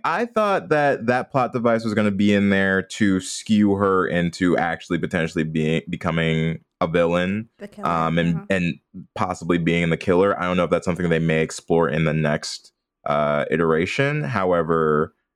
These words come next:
Speaker 1: uh, that's what I thought they were going with that, that we were supposed to always think that Sam is a threat because she has this little bit of Billy in her, right? Like, she, the, at any point, she could become Billy Loomis. That's, I think, the idea that we're supposed to have.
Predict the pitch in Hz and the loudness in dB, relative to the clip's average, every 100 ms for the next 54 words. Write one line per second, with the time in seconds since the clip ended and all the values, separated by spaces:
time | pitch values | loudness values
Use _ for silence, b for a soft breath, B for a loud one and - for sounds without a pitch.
0 | _ _ 76 82 82 101 107 - 113 95 | _ _ -2 -2 0 -2 -4 -4 -2 -2
1 | - 95 - 95 - 92 87 80 85 80 | -2 -6 -4 -4 -2 0 0 0 0 0
2 | 76 73 - 71 67 - 80 80 92 95 | -2 -4 -2 -2 -2 -2 -2 0 2 0
3 | 92 104 104 92 - 95 85 85 - _ | -2 -2 -2 0 -2 0 2 -2 -6 _
4 | _ - 123 147 156 151 139 131 117 110 | _ 0 2 2 0 0 -2 0 -2 0
5 | 110 101 98 82 - - 95 90 73 - | -2 0 0 0 -2 -4 0 0 0 -8
6 | - _ _ _ _ 73 98 - - 107 | -16 _ _ _ _ -4 -2 -2 -2 0
7 | 95 82 82 - 101 92 90 85 80 92 | 2 0 -2 -2 -2 -2 -4 -6 -6 0
8 | 87 80 76 73 98 80 71 71 76 60 | 0 2 -2 0 0 2 0 -2 -2 -2
9 | 62 80 85 87 82 80 80 107 95 90 | 0 0 0 0 0 -2 -2 0 0 0
10 | - _ _ _ _ - 101 - 101 107 | -6 _ _ _ _ -2 -2 0 -4 -2
11 | 120 117 123 104 76 - - 92 82 90 | -2 0 0 0 -2 -6 -2 -2 0 -4
12 | - 92 80 80 78 73 76 65 53 - | -2 -2 0 2 2 4 2 0 -2 -2
13 | 85 85 - 87 87 82 80 78 76 78 | -2 -2 -2 -2 -4 0 0 2 2 2
14 | 71 - 71 69 78 80 52 | 0 -2 -4 -4 -6 -4 -4